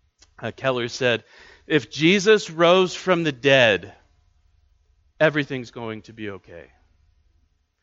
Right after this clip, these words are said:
If Jesus rose from the dead, everything's going to be okay. And he doesn't mean that in some shallow,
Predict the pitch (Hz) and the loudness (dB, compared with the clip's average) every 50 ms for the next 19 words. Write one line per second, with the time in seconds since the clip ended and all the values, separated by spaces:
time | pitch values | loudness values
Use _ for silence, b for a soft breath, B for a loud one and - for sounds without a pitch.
0 | _ _ _ _ _ _ _ _ - 151 147 117 104 117 135 165 202 214 180 220 | _ _ _ _ _ _ _ _ -2 -2 -2 -2 -6 -4 0 0 0 2 2 2
1 | 214 175 - 160 151 165 160 175 180 180 175 - - - 185 180 175 165 143 - | 0 0 -2 -2 0 4 4 4 4 2 0 -2 -4 -4 -2 -2 -2 -4 -2 0
2 | 156 147 135 117 107 95 98 - _ _ _ _ _ _ _ _ _ _ _ _ | 2 2 4 4 2 0 -4 -10 _ _ _ _ _ _ _ _ _ _ _ _
3 | _ _ _ _ - 175 185 175 151 175 165 151 135 - - 135 123 117 113 113 | _ _ _ _ 2 4 4 4 2 0 0 0 -2 -4 -6 -6 -6 -6 -8 -10
4 | - - 135 123 123 123 123 117 - - 120 117 117 113 107 101 101 _ - 110 | -10 -6 -6 -6 -4 -6 -8 -10 -12 -16 -14 -10 -8 -6 -6 -8 -10 _ -12 -8
5 | 104 98 85 78 78 - _ _ _ _ _ _ _ _ _ _ _ _ - 117 | -8 -8 -8 -10 -14 -20 _ _ _ _ _ _ _ _ _ _ _ _ -10 -10
6 | 120 127 139 165 170 202 208 180 202 185 143 165 156 156 160 156 156 156 151 101 | -8 -6 -4 0 0 2 2 2 0 -4 -2 -2 -2 0 0 0 0 0 0 -2
7 | 139 135 - - 151 143 135 127 123 120 127 139 - - - - - 156 139 143 | -6 -10 -8 -6 -4 -4 -4 -4 -6 -10 -12 -16 -18 -16 -14 -8 -4 0 2 2
8 | 143 139 139 139 135 131 131 127 127 127 131 | 2 2 2 2 0 0 -2 -4 -6 -10 -14